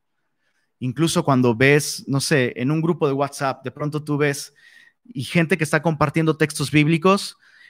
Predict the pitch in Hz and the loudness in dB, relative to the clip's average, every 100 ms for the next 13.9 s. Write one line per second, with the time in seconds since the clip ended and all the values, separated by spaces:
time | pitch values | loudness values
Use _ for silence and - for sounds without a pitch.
0 | _ _ 143 185 190 208 202 - 196 208 | _ _ -6 -2 2 2 2 2 2 2
1 | 170 - 175 - 190 180 180 180 175 - | 0 0 -4 -4 -4 -2 -2 -2 -6 -6
2 | 139 135 147 143 147 185 220 - - 147 | -6 -2 0 0 0 -6 -6 -10 -8 -8
3 | - 165 175 - - - 165 - - _ | -2 0 2 0 -8 -6 -6 -8 -14 _
4 | _ _ _ 139 139 165 170 131 - 190 | _ _ _ -2 0 0 -2 -6 -10 -8
5 | 196 185 127 139 131 117 127 180 202 190 | -8 -6 -4 -4 -4 -8 -4 -2 0 -2
6 | 139 135 127 127 120 123 160 202 208 147 | -2 -2 -2 -6 -6 -4 2 2 2 0
7 | 151 151 - - - _ 175 147 196 - | -2 -2 -12 -20 -20 _ -8 -2 0 4
8 | 190 180 127 - - 151 156 147 202 214 | 6 6 4 0 -4 -2 -2 0 2 2
9 | 226 202 185 190 185 190 185 175 143 - | 0 0 0 0 -2 -2 -2 -2 -4 -4
10 | 196 127 - _ _ _ _ _ 139 143 | -2 -2 -4 _ _ _ _ _ 0 2
11 | 143 160 156 - 160 170 165 _ 139 147 | 2 2 0 2 2 2 -2 _ -2 0
12 | 151 160 147 139 127 120 120 - 143 127 | 0 -2 -2 -2 0 -2 -4 -4 -2 -2
13 | 135 160 147 113 104 90 - - _ | -2 -2 -4 -4 -4 -6 -12 -20 _